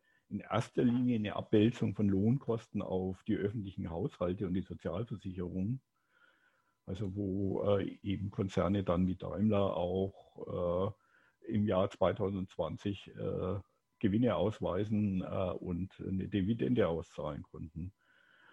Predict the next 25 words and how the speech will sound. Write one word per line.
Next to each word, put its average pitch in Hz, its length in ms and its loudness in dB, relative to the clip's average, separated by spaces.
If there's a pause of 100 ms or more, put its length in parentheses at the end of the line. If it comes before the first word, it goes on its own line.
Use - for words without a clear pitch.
(220)
Und 113 120 0
auch 110 180 6
die 104 260 6
Rettung, 113 680 2
äh, 101 120 -4
der 107 140 -4
kleinen 95 300 0
Selbstständigen 95 960 -4
zielt 113 260 -2
vor 92 200 2
allem 98 180 0
darauf 104 400 0
ab, 92 220 -2
dass 92 180 -4
die 95 280 -6
eben 92 200 -6
zahlungsfähig 104 840 0
bleiben 95 460 -2
und 95 280 -6
ihre 101 260 -4
laufenden 95 500 -2
Kosten 123 360 -2
irgendwie 92 380 -6
bestreiten 87 640 -8
können. 113 400 -2